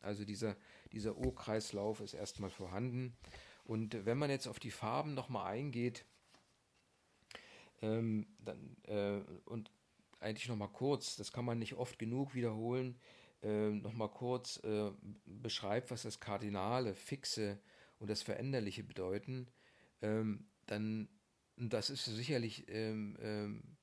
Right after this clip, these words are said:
ein, ein, sind die Urelemente, ne? Das ist das, äh, was, äh, praktisch als Urprinzip, Urprinzip bezeichnet wird, ähm,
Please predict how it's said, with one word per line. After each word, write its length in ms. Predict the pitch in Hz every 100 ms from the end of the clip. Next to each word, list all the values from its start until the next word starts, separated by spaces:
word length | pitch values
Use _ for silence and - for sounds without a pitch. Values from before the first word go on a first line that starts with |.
| _ _ -
ein, 560 | 98 101 104 101 101
ein, 540 | - 98 101 - 104 -
sind 220 | - 107
die 100 | 107
Urelemente, 800 | - 139 143 107 104 92 85 90
ne? 240 | 92 131 160 - - - -
Das 200 | - 95
ist 240 | 127 - 127
das, 300 | 113 - -
äh, 420 | 110 110 110 101
was, 340 | 101 107 - -
äh, 300 | 104 101 104 104 -
praktisch 720 | - 107 - 107 107 - - - - -
als 560 | 98 101 - - - - -
Urprinzip, 800 | 135 151 - 107 - 123 117 - - _ -
Urprinzip 680 | 143 143 - 101 - 123 120
bezeichnet 680 | 95 - 113 127 113 -
wird, 300 | 107 131 - - - - - - -
ähm, 540 | 104 107 107 104 107